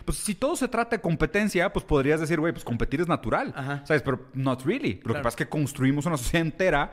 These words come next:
Speaker 2: Ujú.
Speaker 1: que todo lo juzga en la mérita, en la medida de la competencia. Y es, y es una métrica muy peligrosa, güey.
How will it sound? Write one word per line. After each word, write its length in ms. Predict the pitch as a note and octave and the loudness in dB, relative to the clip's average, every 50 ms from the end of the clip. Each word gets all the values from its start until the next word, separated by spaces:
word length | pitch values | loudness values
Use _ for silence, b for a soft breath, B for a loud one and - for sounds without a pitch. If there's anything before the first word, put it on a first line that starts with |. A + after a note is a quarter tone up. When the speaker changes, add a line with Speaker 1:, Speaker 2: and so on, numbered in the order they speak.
| - C#3+ | -6 -8
Speaker 2:
Ujú. 100 | C#3 C#3+ | -4 -2
Speaker 1:
que 100 | C#3+ B2+ | 0 0
todo 340 | - - - D#3 C#3 D3 D#3 | 0 2 4 6 6 6 6
lo 120 | E3 D#3+ C3 | 6 4 2
juzga 320 | A#2+ D3+ D#3+ C#3+ A#2+ D#3+ | 4 2 2 2 2 0
en 60 | D#3 | 2
la 60 | D3 | 2
mérita, 300 | A#2+ A#2 A#2+ A#2 A2+ C#3+ | 4 4 4 2 2 0
en 160 | C3 C3 B2+ A#2+ | -2 0 2 2
la 80 | A#2 | 4
medida 220 | A2 A#2 A#2 A#2+ A#2+ | 4 4 2 2 0
de 80 | A#2 | 0
la 80 | A2+ A2 | 0 -2
competencia. 360 | - C#3+ F#3 F3 A#3 F3+ E3+ B B B B | -2 -4 -4 -2 -4 -4 -6 B B B B
Y 160 | B C#3+ D#3+ | B 4 4
es, 160 | F3 E3+ - - | 4 2 -2 -6
y 140 | - E3 E3+ | -2 0 2
es 120 | E3 - | 4 4
una 120 | - G#3 F#3+ | 4 4 4
métrica 400 | D#3 D#3 D3+ - F3+ - - D3+ | 2 0 0 -2 -4 -2 -2 0
muy 420 | B2+ A#2 A#2+ B2 C3 D3 D#3+ F3 D3 | 2 2 4 4 6 4 4 4 2
peligrosa, 500 | - A#2+ G2 G2 G2 A2+ A#2 - - F2 | -2 -2 -2 0 0 0 -2 -2 -4 -10
güey. 120 | F2 - | -12 -12